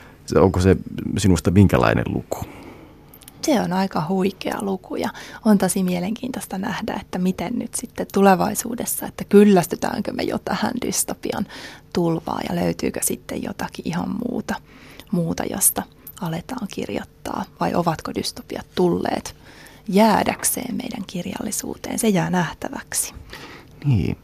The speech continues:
Speaker 2: Mut se on tosiaan mielenkiintoista, että näitä dystopioita löytyy tällä hetkellä niin paljon nuorten kirjallisuudesta, että nuoret lukijat kasvavat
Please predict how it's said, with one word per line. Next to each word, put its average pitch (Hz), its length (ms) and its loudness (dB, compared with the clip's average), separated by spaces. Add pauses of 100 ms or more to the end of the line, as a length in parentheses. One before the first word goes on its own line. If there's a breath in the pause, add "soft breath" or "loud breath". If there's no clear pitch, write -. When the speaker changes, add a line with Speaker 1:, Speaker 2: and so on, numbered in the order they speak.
(500 loud breath)
Speaker 2:
Mut 220 140 4
se 277 140 8
on 233 100 10
tosiaan 254 340 6
mielenkiintoista, 208 680 6
että 196 140 -4
näitä 196 240 0
dystopioita 185 580 0
löytyy 185 320 -2
tällä 196 180 0
hetkellä 196 300 0
niin 226 160 10
paljon 190 260 4
nuorten 247 340 6
kirjallisuudesta, - 920 -4
että - 200 -6
nuoret 202 440 6
lukijat 185 440 2
kasvavat 180 840 0